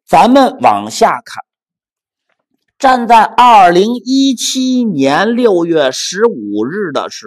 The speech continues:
候，我每一项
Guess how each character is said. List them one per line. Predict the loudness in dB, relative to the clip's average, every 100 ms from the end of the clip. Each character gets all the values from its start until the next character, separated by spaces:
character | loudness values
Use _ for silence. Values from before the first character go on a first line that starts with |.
| -12
候， | -12 -16 _ _ _ _ _ _ _ -2
我 | 2 2 2
每 | 0 0 2 0 -2
一 | -4 -8 -8 -8
项 | -8 -2 0